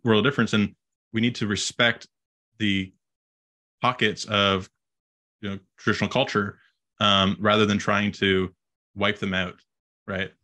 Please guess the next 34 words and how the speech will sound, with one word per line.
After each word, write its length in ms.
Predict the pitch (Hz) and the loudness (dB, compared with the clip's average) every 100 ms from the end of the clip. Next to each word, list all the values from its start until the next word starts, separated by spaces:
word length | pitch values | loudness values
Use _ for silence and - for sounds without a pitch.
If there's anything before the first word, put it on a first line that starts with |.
| - | -2
Um, 400 | 98 95 95 - | 0 2 0 0
and, 220 | 110 107 | 0 0
and 140 | 107 95 | -2 0
cash 420 | 131 131 127 - | 2 2 0 -4
is 240 | 107 104 | -4 -4
a 140 | 101 95 - | -4 -8 -4
much 300 | 104 110 - | -2 -2 -2
more 120 | 104 | 0
neutral 520 | 92 95 104 90 - | 0 -2 -4 -6 -8
medium 420 | 101 101 95 69 - _ | 0 0 0 -6 -16 _
to 80 | - | -10
do 140 | 98 | -8
that. 260 | - - - _ _ _ _ | -8 -12 -14 _ _ _ _
And 160 | 107 107 | -2 0
so, 300 | - 107 107 | 2 4 2
you 200 | 98 113 | 0 0
know, 240 | 101 92 - _ _ _ _ | 0 -2 -6 _ _ _ _
you 80 | 120 | -2
can 100 | 135 | 2
always 300 | 139 131 - | 6 4 2
say, 460 | - 101 101 107 - _ | 0 2 2 -2 -8 _
you 100 | - | -10
can 100 | 104 | -4
always 180 | 135 123 | 0 0
present 320 | - 104 104 | 0 -2 -2
some 160 | - 104 | -2 -4
other 140 | 95 | -4
counterfactual, 640 | 92 98 90 90 92 - - | -4 -6 -4 -8 -8 -12 -8
like, 140 | 92 | -10
if 80 | - | -6
we 60 | 101 | -8
just 140 | 101 | -6
did 140 | 92 | -6
nothing. 340 | 98 - - | -6 -6 -8